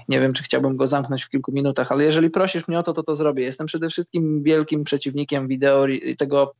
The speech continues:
tego raportu z ostatnich dwóch minut, bo ja jako sędzia, i to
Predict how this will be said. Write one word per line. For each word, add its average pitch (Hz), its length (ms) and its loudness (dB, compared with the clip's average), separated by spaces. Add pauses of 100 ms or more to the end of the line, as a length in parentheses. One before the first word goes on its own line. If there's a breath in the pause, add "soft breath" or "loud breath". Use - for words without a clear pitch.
(140)
tego 143 220 2
raportu 143 360 0
z 131 60 -6
ostatnich 135 360 -6
dwóch 131 200 -8
minut, 143 340 -8 (880 loud breath)
bo 143 460 2 (500 loud breath)
ja 147 160 2
jako 156 240 0
sędzia, 139 520 -6 (420 loud breath)
i 135 120 -12
to 135 220 -4